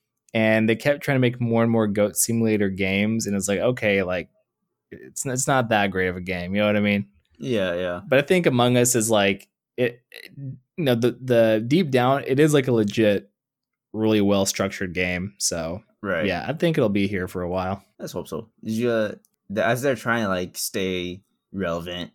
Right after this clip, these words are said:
Speaker 2: um, Fall Guys added a new expansion, like, a, a little update with new maps and new game modes and stuff. What have you, uh, you've played Among Us, so is there something they could add to this game to make it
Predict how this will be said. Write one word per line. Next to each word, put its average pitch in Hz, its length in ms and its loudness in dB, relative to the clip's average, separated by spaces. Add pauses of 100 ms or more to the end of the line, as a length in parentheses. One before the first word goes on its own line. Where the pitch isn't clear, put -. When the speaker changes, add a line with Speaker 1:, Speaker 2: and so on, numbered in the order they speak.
(140)
Speaker 2:
um, 90 520 -6 (640)
Fall 98 280 0
Guys 90 300 -4
added 92 320 -4
a 92 160 -6
new 98 500 -2
expansion, 107 760 -4
like, 95 200 -8
a, 92 280 -6 (140)
a 107 60 -6
little 101 260 0
update 107 380 -2
with 95 140 -2
new 101 120 -2
maps 98 380 -2
and 92 120 -6
new 95 120 -2
game 98 220 -2
modes 107 220 -2
and 113 100 -4
stuff. 113 380 -2 (720)
What - 220 -2 (400)
have 120 160 -2
you, 135 240 -6
uh, 113 60 0
you've 160 260 -2
played 131 200 2
Among 85 240 -4
Us, 80 200 -6
so 87 280 -4
is 101 120 -6
there 127 100 0
something 220 280 -2
they 135 80 -2
could 123 220 -6
add 170 300 -4
to 156 60 -12
this 165 140 -8
game 170 260 -2
to 104 280 -8
make 98 200 -6
it - 80 -12